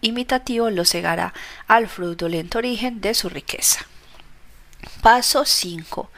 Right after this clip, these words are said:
Establezca una dinámica de nosotros contra ellos. Ahora el grupo es grande y próspero, un imán que atrae más y más partículas. Sin embargo,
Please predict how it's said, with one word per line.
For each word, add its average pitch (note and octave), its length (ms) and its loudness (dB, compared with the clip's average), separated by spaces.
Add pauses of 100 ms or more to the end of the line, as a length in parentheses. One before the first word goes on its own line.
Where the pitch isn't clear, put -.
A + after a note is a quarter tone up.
(340)
Establezca G3 560 4
una B3 140 2
dinámica F3+ 540 2
de G3+ 120 6
nosotros A#3 640 0
contra A#3 440 -2
ellos. - 540 -2 (840)
Ahora F3+ 320 6
el G3+ 80 4
grupo G#3+ 220 0
es A3 100 0
grande B3+ 260 2
y - 20 -4
próspero, A#3+ 540 0 (100)
un E3+ 120 -6
imán F3+ 240 -2
que F#3 120 -2
atrae F#3 280 -2
más A3 280 -2
y A3+ 40 -6
más G3 180 -4
partículas. - 840 0 (160)
Sin E3+ 260 -4
embargo, F3+ 500 2